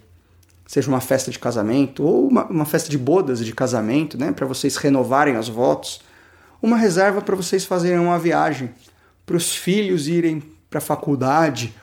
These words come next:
ou pros filhos terem uma educação melhor. Pra vocês terem mais lazer, né, e mais qualidade de vida, ou seja, pra sua aposentadoria, pra comprar ou dar uma boa entrada na sua casa, sem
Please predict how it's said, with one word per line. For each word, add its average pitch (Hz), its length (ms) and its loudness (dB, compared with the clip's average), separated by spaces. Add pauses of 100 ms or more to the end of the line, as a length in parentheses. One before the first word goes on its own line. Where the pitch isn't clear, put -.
(220)
ou 196 200 0
pros 180 200 -2
filhos 196 360 0
terem 151 260 0
uma 143 140 4
educação 135 560 -2
melhor. 123 420 -2 (880)
Pra 165 120 0
vocês 180 380 -2
terem 180 240 0
mais 165 380 2
lazer, 147 720 0 (260)
né, 151 220 -2
e 139 80 0
mais 147 300 -2
qualidade 139 560 0
de 127 100 -6
vida, 120 600 -2
ou 208 160 2
seja, 240 280 -2
pra 208 140 0
sua 190 200 0
aposentadoria, 165 1000 0 (100)
pra 165 200 0
comprar 190 720 0
ou 190 100 2
dar 185 180 2
uma 190 200 -2
boa 175 520 -2
entrada 180 800 0 (280)
na 151 140 2
sua 151 300 0
casa, 127 520 0 (140)
sem 202 720 0